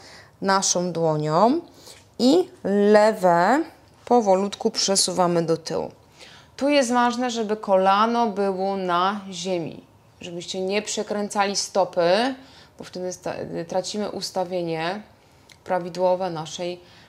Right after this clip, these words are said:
lewej nogi i ciężar ciała przechodzi tutaj na prawą stronę, co będzie utrudniało rozciągnięcie tych mięśni, które chcemy. Czyli kolano bezpośrednio na ziemi, stopa jak najbardziej płasko.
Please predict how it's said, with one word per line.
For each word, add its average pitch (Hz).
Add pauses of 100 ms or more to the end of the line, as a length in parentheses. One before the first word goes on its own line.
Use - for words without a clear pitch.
(120)
lewej 175
nogi 214
i 208
ciężar 202
ciała 175 (540)
przechodzi 180
tutaj 175
na 165
prawą 170
stronę, 196
co 180
będzie 185 (600)
utrudniało 226
rozciągnięcie 196
tych 175
mięśni, 190
które -
chcemy. 101
Czyli 240 (400)
kolano 208 (200)
bezpośrednio 196 (220)
na 196 (200)
ziemi, 185 (260)
stopa 240
jak 226
najbardziej 190
płasko. -